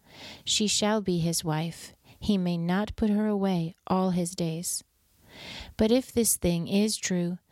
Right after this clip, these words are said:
that the tokens of virginity were not found in the young lady, then they shall bring out the young lady to the door of her father's house, and the men of her city shall stone her to death with stones,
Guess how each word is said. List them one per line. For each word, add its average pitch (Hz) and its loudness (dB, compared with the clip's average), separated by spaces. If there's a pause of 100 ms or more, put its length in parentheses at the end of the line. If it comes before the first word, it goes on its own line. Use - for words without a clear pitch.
(280)
that 196 2
the 208 4 (160)
tokens 233 2
of 220 0
virginity 185 0 (320)
were 214 4
not 226 0
found 175 0
in 175 0
the 170 0
young 170 -2
lady, 165 -2 (480)
then 196 4
they 202 2
shall 196 0
bring 190 0
out 185 0
the 233 0 (140)
young 214 0
lady 175 0
to 185 -2
the 175 0
door 165 0
of 180 -2
her 202 0
father's 175 0
house, 165 -2 (560)
and 190 4
the 185 2
men 185 2
of 196 -2
her 180 0
city 208 0
shall 165 0
stone 180 0
her 190 -2
to - 0
death 175 -2
with 190 -2
stones, 165 -2